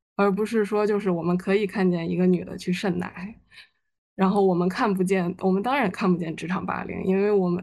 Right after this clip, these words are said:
因为职场霸凌它只是一个 concept，这个 concept 要通过人跟人的互动，然后才能复杂地展现出来。而渗奶，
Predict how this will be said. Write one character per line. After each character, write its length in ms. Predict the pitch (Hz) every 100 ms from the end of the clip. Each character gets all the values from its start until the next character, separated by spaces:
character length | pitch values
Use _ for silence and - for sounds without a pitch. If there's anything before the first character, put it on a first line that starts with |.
| -
因 120 | 214
为 80 | 220
职 120 | 208
场 160 | 220 180
霸 140 | 196
凌 180 | 180 180
它 160 | 185 208
只 240 | - -
是 120 | 175 185
一 60 |
个 120 | 202
concept， 640 | - - 311 - 180 - 202
这 100 | 214
个 60 | -
concept 480 | 233 262 196 180
要 120 | 185 175
通 180 | -
过 120 | 226 180
人 140 | 180
跟 120 | 220
人 120 | 214
的 80 | 208
互 180 | 247 269
动， 220 | 302 - - - - -
然 120 | 175
后 140 | 196
才 220 | 180 185 185
能 320 | 170 175 185 - _ _ _
复 160 | - 226
杂 220 | 185 170
地 80 | 190
展 200 | 185 185
现 220 | 247 311
出 120 | -
来。 160 | - -
而 140 | 190
渗 180 | 214 277
奶， 260 | 196 151